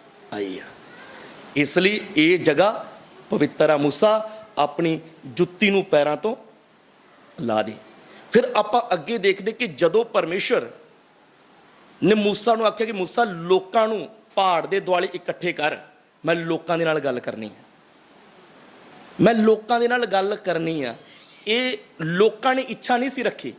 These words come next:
ਕਿ ਪਰਮੇਸ਼ਰ ਸਾਡੇ ਨਾਲ ਗੱਲ ਕਰੇ, ਜਾਂ ਮੂਸਾ ਨੇ ਇੱਛਾ ਨਹੀਂ ਸੀ ਰੱਖੀ ਕਿ "ਪ੍ਰਭੂ, ਤੂੰ ਸਾਡੇ ਨਾਲ ਕੇ ਗੱਲ ਕਰ।" ਪਰਮੇਸ਼ਰ ਦੇ ਅੰਦਰ ਇੱਛਾ ਆਈ ਔਰ ਪਰਮੇਸ਼ਰ ਨੇ ਮੂਸਾ ਨੂੰ ਆਖਿਆ ਕਿ ਮੂਸਾ, ਲੋਕਾਂ ਨੂੰ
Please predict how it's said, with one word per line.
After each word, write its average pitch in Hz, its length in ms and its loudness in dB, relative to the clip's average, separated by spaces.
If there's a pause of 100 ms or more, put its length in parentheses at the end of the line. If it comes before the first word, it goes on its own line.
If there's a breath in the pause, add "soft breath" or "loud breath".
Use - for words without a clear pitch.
(240)
ਕਿ 247 60 -6
ਪਰਮੇਸ਼ਰ 214 440 0
ਸਾਡੇ 156 240 -4
ਨਾਲ 139 160 -4
ਗੱਲ 117 140 -4
ਕਰੇ, 123 220 -14 (400 loud breath)
ਜਾਂ 247 140 0
ਮੂਸਾ 220 440 0
ਨੇ 262 80 -2
ਇੱਛਾ 233 340 -2
ਨਹੀਂ 233 140 -4
ਸੀ 240 120 -6
ਰੱਖੀ 226 220 -4
ਕਿ 214 100 -8
"ਪ੍ਰਭੂ, 220 300 -2
ਤੂੰ 240 340 -4
ਸਾਡੇ 208 260 2
ਨਾਲ 202 120 0
ਕੇ 170 120 -6
ਗੱਲ 131 220 0
ਕਰ।" 107 160 -14 (580 loud breath)
ਪਰਮੇਸ਼ਰ 254 480 0
ਦੇ 247 120 0
ਅੰਦਰ 226 200 0
ਇੱਛਾ 180 260 -4
ਆਈ 120 160 -2 (520 soft breath)
ਔਰ 208 80 0
ਪਰਮੇਸ਼ਰ 226 480 -2
ਨੇ 247 100 0
ਮੂਸਾ 202 340 -2
ਨੂੰ 175 100 0
ਆਖਿਆ 170 280 -2
ਕਿ 247 200 -6
ਮੂਸਾ, 175 680 -2 (400 loud breath)
ਲੋਕਾਂ 196 540 0
ਨੂੰ 190 160 -4